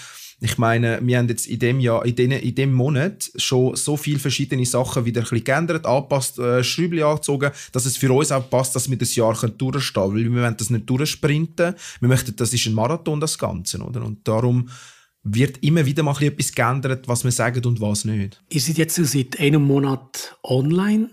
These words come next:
Speaker 2: Was sind so die ersten Erfahrungen? Was hat gut funktioniert, was hat nicht gut funktioniert, gerade insbesondere was die Regeln angeht?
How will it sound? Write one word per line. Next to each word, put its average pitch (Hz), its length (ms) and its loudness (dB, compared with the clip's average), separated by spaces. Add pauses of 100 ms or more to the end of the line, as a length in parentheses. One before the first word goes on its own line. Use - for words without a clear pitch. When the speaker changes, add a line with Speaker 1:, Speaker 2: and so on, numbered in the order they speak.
Speaker 2:
Was 131 200 -2
sind 180 300 2
so - 200 -2
die 151 260 2
ersten 175 240 0
Erfahrungen? 156 800 2
Was 151 180 -2
hat 147 180 -6
gut 160 220 2
funktioniert, 147 640 -2
was 135 160 -2
hat 131 160 -6
nicht 175 160 -2
gut 180 180 2
funktioniert, 175 520 0
gerade 156 180 2
insbesondere 160 560 0
was 135 160 0
die 127 140 -2
Regeln 175 320 0
angeht? 202 560 -2